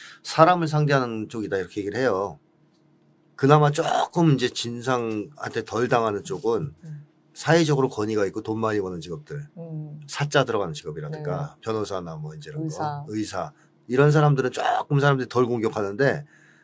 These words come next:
Speaker 1: 그렇지 않은 나머지 사람들에 대한 공격은 아주 굉장해요.
Speaker 2: 음.
Speaker 1: 그러니까 이게 결국 뭐와 관련이 있냐면 한국 사회에서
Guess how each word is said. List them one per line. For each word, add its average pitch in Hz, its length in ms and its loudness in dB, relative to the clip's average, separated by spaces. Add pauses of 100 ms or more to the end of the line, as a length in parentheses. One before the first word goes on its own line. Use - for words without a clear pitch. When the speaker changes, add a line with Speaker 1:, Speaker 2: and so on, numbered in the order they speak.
(140)
Speaker 1:
그렇지 156 280 8
않은 120 420 6
나머지 135 460 2
사람들에 160 600 0
대한 147 380 0
공격은 139 420 -2
아주 135 240 -4 (240)
굉장해요. 104 560 -6 (160)
Speaker 2:
음. 147 180 -12 (1000)
Speaker 1:
그러니까 110 260 0
이게 147 640 6
결국 123 300 -2
뭐와 117 340 6
관련이 110 340 -2
있냐면 87 920 -10 (520)
한국 180 380 0
사회에서 131 760 4